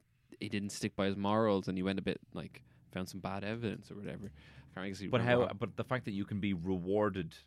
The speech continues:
Speaker 2: in this life in the short term
Speaker 1: Mm.
Speaker 2: for doing this, and the fact that he's kinda like, um, just the whole thing where it's just, just that, that, that brazenly en-, encouraging, uh,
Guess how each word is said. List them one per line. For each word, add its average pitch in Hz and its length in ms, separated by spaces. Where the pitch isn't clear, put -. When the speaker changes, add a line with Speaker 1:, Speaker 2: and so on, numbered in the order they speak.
Speaker 2:
in 95 240
this 87 260
life 85 280
in 82 80
the 80 40
short 90 300
term - 240
Speaker 1:
Mm. 98 200
Speaker 2:
for - 100
doing 92 260
this, 69 160
and 85 100
the 82 60
fact 92 180
that 85 80
he's 80 120
kinda 85 220
like, 78 280
um, 76 240
just 143 260
the 131 80
whole 120 220
thing 104 320
where 92 140
it's - 280
just, - 280
just - 320
that, 113 240
that, 110 240
that 104 160
brazenly 107 680
en-, 101 260
encouraging, 101 800
uh, 78 540